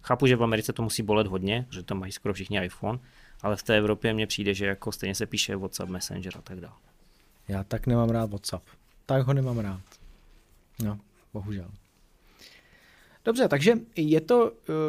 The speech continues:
Speaker 2: možná překvapivě pro naše posluchače schůdný řešení, když z nějakého důvodu, eh, mají počítač s Windowsama a třeba mají to i nařízení od zaměstnavatele, že jo, což bejvá asi takovej ten,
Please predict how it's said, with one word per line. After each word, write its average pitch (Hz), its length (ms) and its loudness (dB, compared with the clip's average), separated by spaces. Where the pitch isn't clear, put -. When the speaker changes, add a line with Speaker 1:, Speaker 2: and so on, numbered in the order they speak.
Speaker 2:
možná 165 640 4
překvapivě 202 1080 2
pro 147 120 2
naše 151 300 2
posluchače 160 640 0
schůdný 151 680 6
řešení, 98 680 -2
když 131 400 2
z 117 40 -4
nějakého 147 480 0
důvodu, 156 540 2
eh, 107 280 -2
mají 117 340 0
počítač 135 360 0
s 98 40 -2
Windowsama 143 500 0
a - 100 -2
třeba 165 360 4
mají 113 140 -2
to 120 120 -2
i 123 80 -2
nařízení 107 460 -2
od 104 160 -4
zaměstnavatele, 151 840 2
že 139 100 2
jo, 143 100 0
což 117 200 -4
bejvá 117 380 -2
asi - 240 -10
takovej 113 360 -4
ten, 110 220 -6